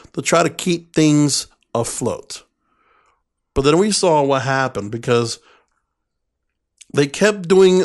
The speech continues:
these little you know, rush jobs to get certain people up into the card to give some kind of instamatic feud or in some instamatic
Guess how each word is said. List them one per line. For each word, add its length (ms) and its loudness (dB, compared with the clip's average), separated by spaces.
these 280 0
little 480 2
you 80 2
know, 340 2
rush 340 2
jobs 380 0
to 80 -4
get 200 -4
certain 240 -6
people 320 -2
up 340 -2
into 220 0
the 120 0
card 540 0
to 100 -8
give 220 0
some 320 0
kind 360 -2
of 200 0
instamatic 960 0
feud 720 2
or 100 2
in 140 0
some 160 -6
instamatic 720 -2